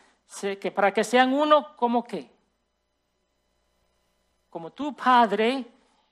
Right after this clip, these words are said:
y yo somos uno". Mira lo dice el versículo veintiuno. "Como tú, oh Padre, estás en mí, y yo en ti, que también ellos estén en nosotros". Es una unidad personal más que institucional.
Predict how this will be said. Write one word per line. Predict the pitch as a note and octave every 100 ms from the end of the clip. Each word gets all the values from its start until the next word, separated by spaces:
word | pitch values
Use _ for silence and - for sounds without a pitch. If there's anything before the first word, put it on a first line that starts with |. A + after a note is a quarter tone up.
| _ -
y | G#3 F#3+
yo | - A#3 A#3 G#3+ A3 G#3 - _ _ _
somos | - F#3+ G#3+ A#3
uno". | D4+ A#3+ C3+ - _ _ _ _ _ _ -
Mira | G#3+ C#4
lo | C4
dice | B3
el | B3+
versículo | A#3+ - B3+ B3
veintiuno. | A#3+ A#3 B3+ C4+ A3 C3 _ _ _ _ _ _ -
"Como | A#3 A3+
tú, | A3+ D4+
oh | D4 C4+
Padre, | C#4 D4 C#4+
estás | C4+ C4+ B3
en | C4 A#3+
mí, | A#3+ A#3 A3+ - _ _ _ _
y | - F#3
yo | G3+ B3
en | B3 A#3
ti, | A3 A#3+ A#3 G#3+
que |
también | G3 E3+ F3+ A3+ A3+
ellos | A#3 G#3 F#3+ -
estén | F3+ - G3+
en | G#3
nosotros". | G#3 F3+ A3 - -
Es | A3
una | C#4+ C#4+
unidad | C#4+ C#4 C4+ C#4 C#4+
personal | D4 C#4 - C#4 C4 C#4 D4 G#3+ C#3+ _ _ _ _ _
más | G3+ A#3+ A3+
que | - A3
institucional. | G#3+ G3+ - G#3 G3+ F#3+ F3 A2+